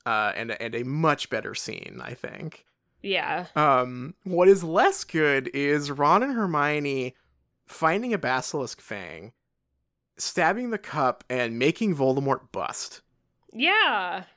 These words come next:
Speaker 2: Weird choices.
Speaker 1: <laughs> It's,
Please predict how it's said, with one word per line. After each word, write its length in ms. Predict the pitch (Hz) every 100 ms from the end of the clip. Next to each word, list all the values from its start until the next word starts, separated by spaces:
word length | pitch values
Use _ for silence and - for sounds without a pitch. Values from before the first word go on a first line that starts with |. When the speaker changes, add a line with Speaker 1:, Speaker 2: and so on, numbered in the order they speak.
| _
Speaker 2:
Weird 420 | 240 349 427 294
choices. 880 | 247 233 233 220 185 202 226 - - -
Speaker 1:
<laughs> 40 | - - - _ _ - 453 - _ - - _ 403 - _ -
It's, 220 | 359 -